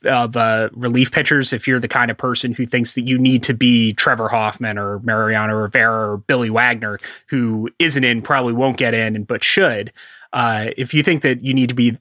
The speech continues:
a closer needs to be at that level to get in, then that's fine. And, you know, I,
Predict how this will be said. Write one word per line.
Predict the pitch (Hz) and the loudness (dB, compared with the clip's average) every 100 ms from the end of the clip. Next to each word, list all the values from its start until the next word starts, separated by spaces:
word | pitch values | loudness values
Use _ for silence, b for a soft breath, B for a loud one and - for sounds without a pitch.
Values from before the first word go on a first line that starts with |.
| - | 0
a | 135 90 131 | 0 2 0
closer | - 165 139 | 2 2 4
needs | 123 120 | 2 0
to | 120 | 0
be | 117 | -2
at | 110 | 0
that | 117 110 | 0 0
level | 120 117 | 0 -2
to | 113 | 0
get | 123 120 | 2 4
in, | 120 117 | 2 2
then | 110 | 2
that's | 156 - | 0 0
fine. | - 123 143 151 | 0 2 2 0
And, | 123 127 | -2 -4
you | 139 | 0
know, | 143 113 | 2 2
I, | 120 | 0